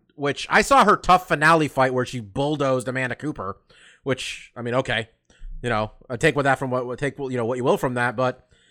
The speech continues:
she, uh, if you don't know her story, uh, she was the number one ranked, uh, hundred, uh, hundred, uh, num-, uh, the number one ranked freestyle wrestler in the United States at fifty-five kilos, which ballpark, hundred and twenty pounds, I wanna say.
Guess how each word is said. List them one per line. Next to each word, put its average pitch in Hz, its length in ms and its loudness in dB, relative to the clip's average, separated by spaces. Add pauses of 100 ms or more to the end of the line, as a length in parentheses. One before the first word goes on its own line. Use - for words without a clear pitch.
(160)
she, 269 400 0
uh, 208 160 8
if 170 80 2
you 214 60 4
don't 247 100 8
know 254 100 6
her 202 80 4
story, 175 520 2
uh, 139 240 2
she 208 280 -8
was 214 360 2
the 156 120 0
number 170 360 -2
one 185 220 2
ranked, 156 440 0 (720)
uh, 131 360 0
hundred, 170 460 0
uh, 127 280 -2
hundred, 208 320 2
uh, 139 80 -8
num-, 170 240 -2
uh, 131 100 -12
the 127 120 -8
number 180 200 0
one 220 140 2
ranked 180 220 0
freestyle 160 440 2
wrestler 147 280 0
in 139 60 -2
the 139 40 -6
United 135 200 -4
States 131 240 -6
at 117 140 -12
fifty-five 131 480 -4
kilos, 151 540 -4 (600)
which - 400 -2 (380)
ballpark, 160 520 6
hundred 147 280 0
and 147 200 0
twenty 156 300 -4
pounds, 156 320 0
I 160 60 2
wanna 165 160 0
say. 175 300 0